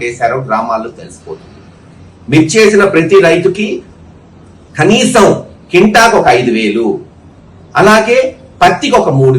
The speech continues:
వేలు కింటాకి, అలాగే కందులకు కానీ, మినువులకు కానీ, శనక్కి కానీ కనీసం రెండు వేల నుంచి రెండు వేల ఐదు వందలు ఇప్పిస్తే వాళ్ళు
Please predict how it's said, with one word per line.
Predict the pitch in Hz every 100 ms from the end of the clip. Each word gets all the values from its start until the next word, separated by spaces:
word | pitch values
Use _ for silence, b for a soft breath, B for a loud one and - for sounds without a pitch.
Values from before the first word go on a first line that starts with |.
| 120
వేలు | 113 104
కింటాకి, | 113 107 104 - 101 95 - - - - - - - 156
అలాగే | 214 214 220 -
కందులకు | 156 196 196 127
కానీ, | 127 123 160 139
మినువులకు | 139 185 - - 117
కానీ, | 110 - 170
శనక్కి | 135 175 - - 113
కానీ | 104 113 - B B -
కనీసం | 190 262 226 240
రెండు | 196 190 185
వేల | 175
నుంచి | 175 170 143
రెండు | 139 131
వేల | 123 113 110
ఐదు | 104
వందలు | 104 131 147
ఇప్పిస్తే | - 127 - - - 508 - - - - _ -
వాళ్ళు | - 208 214